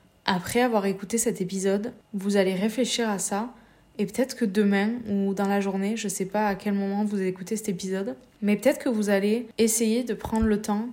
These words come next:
de vous poser juste avec vous-même. Et, et j'espère que ça va vous faire ressentir la même chose que j'ai ressentie ce soir et que vous allez avoir envie de faire ça plus souvent. Parce que vraiment, moi, ça m'était rarement arrivé, mais je,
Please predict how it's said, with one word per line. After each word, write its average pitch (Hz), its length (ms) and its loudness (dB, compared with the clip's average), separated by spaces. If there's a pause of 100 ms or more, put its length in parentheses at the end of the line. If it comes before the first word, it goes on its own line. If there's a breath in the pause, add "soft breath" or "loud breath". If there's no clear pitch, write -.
(140)
de 196 120 2
vous 196 160 0
poser 208 480 0 (220)
juste 202 460 -2
avec 190 260 2
vous-même. 190 440 -2 (220)
Et, 196 640 2 (160)
et 196 60 4
j'espère 202 400 0
que - 60 -4
ça 220 140 2
va 196 100 6
vous 190 140 -2
faire 202 240 -2
ressentir 202 480 -2
la 202 200 2
même 208 200 0
chose 220 240 -4
que 208 120 -4
j'ai 175 100 -2
ressentie 185 380 -6
ce - 140 -8
soir 208 380 -6
et 190 120 -4
que 175 60 -12 (100)
vous 190 160 -4
allez 190 280 0
avoir 190 300 -2
envie 190 240 -4
de - 80 -12
faire 202 140 -6
ça 190 160 -6
plus 208 180 -8
souvent. 185 400 -4 (160)
Parce 196 200 -2
que 220 100 0
vraiment, 208 340 4
moi, 262 460 2
ça - 200 -2
m'était 196 240 0
rarement 226 300 4
arrivé, 233 380 2
mais 202 300 2
je, 180 640 0